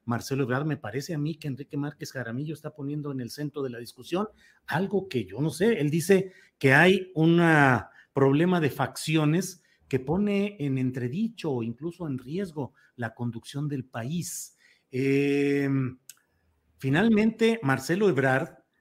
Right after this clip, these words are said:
que tuvo una etapa de, de crecimiento y de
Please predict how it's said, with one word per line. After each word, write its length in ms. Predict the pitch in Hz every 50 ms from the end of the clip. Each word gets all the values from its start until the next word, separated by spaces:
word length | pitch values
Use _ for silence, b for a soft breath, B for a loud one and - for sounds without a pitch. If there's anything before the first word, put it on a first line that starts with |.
| _ _ _
que 100 | 107 -
tuvo 540 | - 110 104 117 135 147 147 139 147 139 -
una 200 | 117 113 117 123
etapa 560 | 120 123 - 101 98 - - 117 113 113 110
de, 540 | 95 98 95 95 92 92 90 92 87 - b b b b b b
de 200 | - 101 107 98
crecimiento 840 | - 117 110 - - 113 107 110 120 127 143 143 139 139 - 123 107
y 60 | 104
de 540 | 98 95 104 101 98 98 95 95 90 85 -